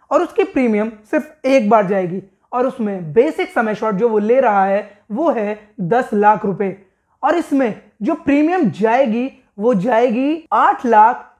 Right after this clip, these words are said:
छियासी हजार सात सौ पचास रुपए। तो दोस्तों, मैं आपको बता देता हूं कि ये तीस साल वाला व्यक्ति जिसने ये प्लान लिया है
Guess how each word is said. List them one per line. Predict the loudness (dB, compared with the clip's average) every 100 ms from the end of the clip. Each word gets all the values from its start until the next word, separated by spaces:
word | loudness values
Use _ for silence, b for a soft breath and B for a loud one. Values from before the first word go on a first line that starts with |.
| _
छियासी | 0 0 0 -2 -4
हजार | -2 -2 -2
सात | -2 -2 -2
सौ | -4 -6
पचास | -4 -4 2 2 2
रुपए। | -2 -4
तो | -2 0
दोस्तों, | 2 2 0 -2
मैं | -2 -2
आपको | -2 -2 -2
बता | -2 2 2
देता | 2 0 0
हूं | -4 -6
कि | -10 _ -6 -6 -8 _ _ _ -6
ये | -4 -4
तीस | -2 2 2 0
साल | -2 0
वाला | 0 0 0
व्यक्ति | 0 -4 -4
जिसने | -6 -4 -4
ये | -4
प्लान | -2 0 0
लिया | 0 0 0
है | 0 -4